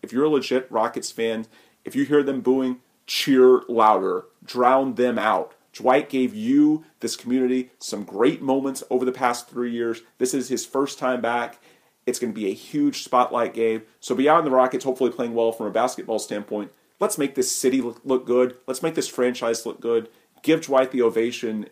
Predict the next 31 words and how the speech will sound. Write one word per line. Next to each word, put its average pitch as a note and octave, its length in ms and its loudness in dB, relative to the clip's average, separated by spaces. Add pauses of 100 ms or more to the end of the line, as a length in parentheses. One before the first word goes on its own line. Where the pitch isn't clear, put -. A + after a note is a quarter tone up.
he B2+ 200 -10
deserves. G#2+ 520 -4 (160)
Show C#3 320 0
him C3+ 160 -4
the B2+ 80 -2
respect. A2+ 420 -4
It's G2 100 -10
gonna A2 140 -6
mean A2 140 -4
a - 20 -8
lot A2 220 -2
to G#2+ 80 -16
Dwight, G#2+ 400 0 (160)
but A2+ 80 -6
it's A2+ 80 -4
also A#2 180 -2
gonna G#2+ 160 -4
mean G#2 140 -6
a G2 40 -4
lot, G2 300 -2
I G#2+ 80 -4
think, G2+ 260 -8
to A2 80 -14
Houston's G2 680 -10 (140)
perception G2 720 -8 (100)
around G2 400 -4
the F#2+ 100 -6
entire F#2+ 320 -6
league G2 600 -10
as - 160 -12
well. - 260 -14